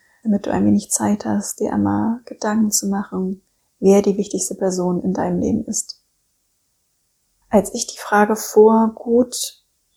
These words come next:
elf Jahren gestellt bekam,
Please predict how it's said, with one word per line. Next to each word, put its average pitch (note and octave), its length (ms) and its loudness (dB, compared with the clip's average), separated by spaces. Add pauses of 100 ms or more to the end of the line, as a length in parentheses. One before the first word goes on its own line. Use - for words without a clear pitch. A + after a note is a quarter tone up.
(420)
elf A#3 380 4
Jahren G#3+ 640 0
gestellt - 460 -2
bekam, C4 540 -4